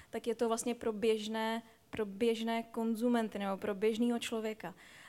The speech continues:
Ale je potřeba si uvědomit, že vrcholový sport, eh, fitness, balet a další podobné sporty, tak, eh, jsou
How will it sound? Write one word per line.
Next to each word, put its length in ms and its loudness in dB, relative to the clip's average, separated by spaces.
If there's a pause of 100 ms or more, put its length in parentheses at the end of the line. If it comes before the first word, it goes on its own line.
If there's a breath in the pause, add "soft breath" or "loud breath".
(100)
Ale 160 6
je 60 6
potřeba 420 2
si 180 -2
uvědomit, 640 0
že 500 2
vrcholový 580 2
sport, 540 -4 (560 loud breath)
eh, 40 -4 (320)
fitness, 960 2 (280 loud breath)
balet 800 4 (240 loud breath)
a 80 0
další 760 0
podobné 480 2 (180)
sporty, 800 -2 (500 loud breath)
tak, 300 -2
eh, 200 4
jsou 420 2